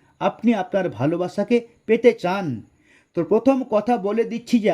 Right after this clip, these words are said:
আপনি যদি ভিডিওটি পুরো দেখেন, এক সেকেন্ডও ভিডিওটি আপনি আগে পিছে করেননি, তবেই আপনি এই নকশাটি বানাবেন, তবেই আপনার এটাতে সফলতা মিলবে। যদি আপনি কোথাও ভুল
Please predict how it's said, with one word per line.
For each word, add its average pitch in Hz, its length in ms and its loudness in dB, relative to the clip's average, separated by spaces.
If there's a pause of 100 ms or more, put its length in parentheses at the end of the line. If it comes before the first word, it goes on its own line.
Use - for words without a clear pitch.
(100)
আপনি 208 280 0
যদি 175 340 0 (300)
ভিডিওটি 208 380 0
পুরো 226 320 0
দেখেন, 175 360 -2 (560)
এক 254 300 2
সেকেন্ডও 226 500 0
ভিডিওটি 180 460 -2
আপনি 185 300 -2 (260)
আগে 165 260 -2
পিছে 180 300 -2
করেননি, 160 500 0 (360)
তবেই 220 320 2
আপনি 170 320 -2 (120)
এই 170 180 0
নকশাটি 156 500 -6 (220)
বানাবেন, 123 420 -4 (500)
তবেই 254 260 0 (120)
আপনার 202 400 -2 (280)
এটাতে 196 320 -2
সফলতা 208 540 -2
মিলবে। 180 400 0 (540)
যদি 226 340 2
আপনি 220 340 -2
কোথাও 233 360 0
ভুল 226 240 0